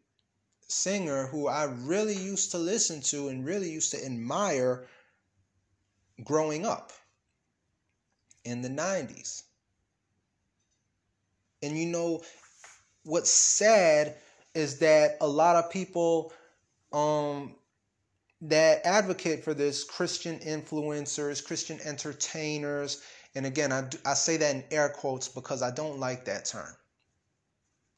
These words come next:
All right? You know, you have, um, parents who, um,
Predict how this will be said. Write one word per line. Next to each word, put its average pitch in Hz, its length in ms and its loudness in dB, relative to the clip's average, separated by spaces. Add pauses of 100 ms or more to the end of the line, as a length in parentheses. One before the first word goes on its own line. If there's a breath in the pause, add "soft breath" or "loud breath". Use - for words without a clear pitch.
(480)
All 107 100 -8
right? 113 280 -4 (600 loud breath)
You 135 160 -6
know, 127 460 -2
you 156 140 -6
have, 170 500 2 (880)
um, 135 460 0 (220)
parents 160 600 0
who, 147 720 -2 (440 loud breath)
um, 131 600 -2